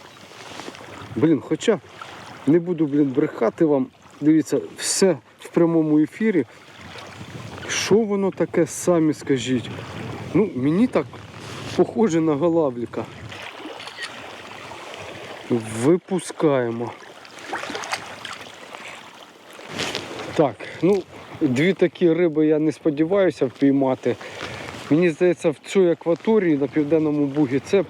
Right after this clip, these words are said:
перша... Ну, якщо це голавель, то це перший голавель тут в мене. Та й ще й на силікон. Ну,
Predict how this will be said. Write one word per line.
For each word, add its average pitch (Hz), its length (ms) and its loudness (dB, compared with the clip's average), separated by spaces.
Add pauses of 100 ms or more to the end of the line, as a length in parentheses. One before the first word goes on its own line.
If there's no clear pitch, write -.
перша... 175 500 2 (480)
Ну, 185 120 6
якщо 160 260 0
це 175 160 2
голавель, 196 540 2 (720)
то 190 240 4 (140)
це 170 140 0 (140)
перший 160 380 2
голавель 165 540 2 (680)
тут - 260 2
в 127 220 4
мене. 104 360 -4 (1600)
Та 180 100 4
й 170 60 4
ще - 180 -2
й - 20 4
на 160 140 2
силікон. 139 500 0
Ну, 185 140 0